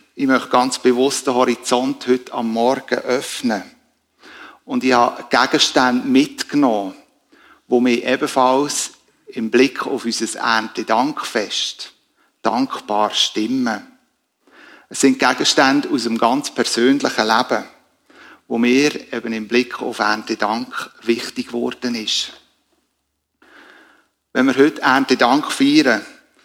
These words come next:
dann möchte ich auch dankbar sein für die Zeit, die ich geschenkt bekommen habe bis jetzt.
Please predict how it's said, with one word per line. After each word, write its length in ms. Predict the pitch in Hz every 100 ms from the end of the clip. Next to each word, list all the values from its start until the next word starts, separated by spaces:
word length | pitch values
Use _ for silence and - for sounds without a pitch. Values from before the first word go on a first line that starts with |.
| _ _ _ _ _
dann 140 | 120 127
möchte 340 | 131 127 135
ich 60 | 120
auch 200 | 120 117
dankbar 720 | 117 127 147 - - 131 135
sein 440 | - 127 110 95 - _ _ _ _ _ _ _ _
für 160 | - 123
die 300 | - 110 -
Zeit, 600 | - 143 - - - - _ _ - - - - -
die 300 | - 110 110
ich 100 | 120
geschenkt 520 | - 117 104 139 - -
bekommen 340 | - - 117
habe 160 | 110 110
bis 100 | 98
jetzt. 540 | 110 113 104 - -